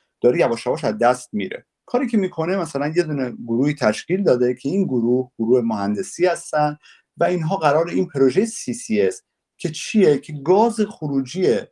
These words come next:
اه، نیروگاه گا-، از دودکش نیروگاه گازی رو بگیریم و بعد بریم تو اون یه فرآیند شیمیایی، حالا دوستانی که مهندس، اه،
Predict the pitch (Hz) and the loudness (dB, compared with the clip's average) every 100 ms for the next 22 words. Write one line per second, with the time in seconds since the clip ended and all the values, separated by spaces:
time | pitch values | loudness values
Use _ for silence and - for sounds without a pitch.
0 | _ _ _ _ 123 120 120 113 110 117 | _ _ _ _ 0 0 2 0 0 -4
1 | - 139 135 135 156 185 180 123 120 113 | -2 4 4 6 4 2 2 2 2 -4
2 | 110 123 - 156 151 131 117 113 131 120 | -4 -6 -4 -8 -4 -4 -2 2 2 0
3 | 110 110 110 101 160 196 120 107 127 - | -2 -4 -8 -2 0 0 0 0 -2 -6
4 | _ _ _ _ - 143 147 175 117 - | _ _ _ _ 0 2 4 4 2 -4
5 | - _ _ 185 180 165 151 151 165 240 | -20 _ _ 0 0 -6 -14 -14 -12 -12
6 | - 147 143 120 113 123 131 - 110 104 | -4 -2 0 0 0 0 -2 -4 -4 -4
7 | 104 117 104 107 107 110 104 - 107 107 | -2 -2 0 -2 -4 -8 -8 -8 -6 -6
8 | 107 101 98 90 - 98 | -6 -4 -6 -6 -8 -4